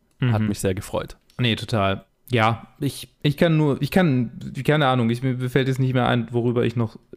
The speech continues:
Speaker 2: äh, ich, wir können, wie du gesagt hast, über tausend verschiedene
Speaker 1: <laughs>
Speaker 2: Plotlines des irgendwie Charakteren noch reden. Ich glaub, ich würd gern abschließend dazu sagen, ich bin so gespannt, was sie, wie das, wie sie das jetzt noch irgendwie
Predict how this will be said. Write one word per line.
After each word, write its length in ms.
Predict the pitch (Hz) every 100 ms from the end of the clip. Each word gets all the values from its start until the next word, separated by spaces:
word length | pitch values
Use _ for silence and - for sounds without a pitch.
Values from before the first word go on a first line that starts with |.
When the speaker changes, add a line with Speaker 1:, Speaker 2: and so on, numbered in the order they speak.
| -
Speaker 2:
äh, 220 | 120 117 - -
ich, 240 | 123 -
wir 220 | 127 113
können, 320 | 135 123 110 -
wie 140 | 117
du 160 | 113 120
gesagt 360 | 110 113 113 -
hast, 160 | 104
über 260 | 107 107 107
tausend 420 | 113 110 104 104
verschiedene 760 | 120 - 117 107 107 110 - - 143
Speaker 1:
<laughs> 60 | 101
Speaker 2:
Plotlines 440 | 113 104 131 101
des 180 | 123 110
irgendwie 260 | 117 107
Charakteren 480 | 104 113 107 - 117
noch 180 | 107 98
reden. 400 | 107 113 113 110 - - - - _ 107
Ich 100 | 104
glaub, 160 | 127
ich 80 | 107
würd 140 | 110 -
gern 160 | 98
abschließend 600 | 80 110 - 110 101 104
dazu 220 | 95 - 98
sagen, 560 | 98 101 104 104 107 -
ich 400 | 117 - - - _ _
bin 300 | 110 110 104
so 440 | 98 117 139 139 135
gespannt, 520 | 127 - 120 127 117
was 140 | 113
sie, 180 | - 104 -
wie 100 | 107
das, 220 | 107 101 -
wie 200 | 98 110
sie 140 | 107 104
das 180 | 123
jetzt 140 | 131 120
noch 160 | 117
irgendwie 500 | 110 120 113 107 107